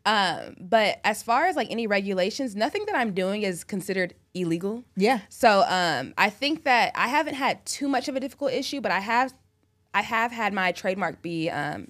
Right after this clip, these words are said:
Speaker 1: returned for some, like, you know, minor
Speaker 2: Minor
Speaker 1: fixes.
Speaker 2: things.
Speaker 1: But other than that, I feel like everything has been, like, pretty self-explanatory. Um, even for my trademark, like, I filed everything myself. Like, I didn't get a lawyer for it.
Speaker 2: Get
Speaker 1: Um,
Speaker 2: out.
Speaker 1: yeah, like,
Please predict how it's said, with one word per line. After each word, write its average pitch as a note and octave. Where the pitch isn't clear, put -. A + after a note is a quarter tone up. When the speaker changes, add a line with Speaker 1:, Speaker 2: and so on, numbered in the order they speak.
Speaker 1:
returned F3
for E3
some, D#3+
like, C#3
you E3
know, D3
minor D3+
Speaker 2:
Minor -
Speaker 1:
fixes. E3
Speaker 2:
things. D#3
Speaker 1:
But F#3+
other D4
than C4+
that, A#3+
I G#3+
feel -
like D4+
everything D4+
has C#4+
been, A#3+
like, G3
pretty A3+
self-explanatory. A3+
Um, F3+
even B3+
for C#4
my A#3
trademark, A#3
like, F#3
I A3+
filed C4
everything G#3
myself. E3
Like, D#3+
I E3
didn't A3
get A3
a G3
lawyer F3
for F3+
it. E3+
Speaker 2:
Get G4+
Speaker 1:
Um, A#4
Speaker 2:
out. -
Speaker 1:
yeah, A3+
like, F#3+